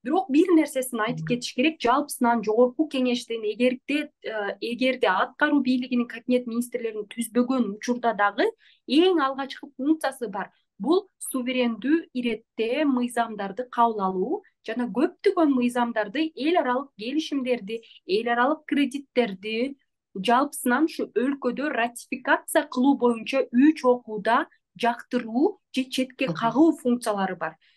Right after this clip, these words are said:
Speaker 1: Жана өзгөчө кырдаал жарыяланып атканда, бул болсо деген көптөгөн өлкөдөгү болуп аткан эскалация же болбосо кандайдыр бир, а, климат, климат, климатка тиешелүү болгон жагдайлардын негизиндеги аныкталган маселелер боюнча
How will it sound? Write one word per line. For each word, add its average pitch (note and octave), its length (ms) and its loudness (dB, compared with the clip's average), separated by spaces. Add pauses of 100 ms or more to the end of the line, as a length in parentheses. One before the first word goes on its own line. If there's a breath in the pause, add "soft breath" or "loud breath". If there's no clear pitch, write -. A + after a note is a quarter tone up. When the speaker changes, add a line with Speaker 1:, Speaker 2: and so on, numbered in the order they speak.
(140)
Speaker 1:
Жана B3+ 460 4
өзгөчө C#4+ 680 0
кырдаал B3+ 520 0
жарыяланып A3+ 560 -4
атканда, G3+ 500 0
бул B3+ 140 -4
болсо B3 220 -4
деген A#3 320 -8
көптөгөн B3 680 0
өлкөдөгү A#3 560 0
болуп A3 340 2
аткан G#3+ 280 -4
эскалация A#3 960 2
же A#3 140 -2
болбосо B3+ 480 0
кандайдыр B3 560 -2
бир, B3 240 -6 (360 loud breath)
а, G#3+ 380 2 (320)
климат, C4+ 400 4 (160)
климат, C4 400 0 (200)
климатка C4 520 0
тиешелүү A#3+ 560 -2
болгон A#3 400 0
жагдайлардын A3+ 800 0
негизиндеги G#3 640 -6
аныкталган A#3 800 0
маселелер A#3+ 640 0
боюнча F#3+ 600 -2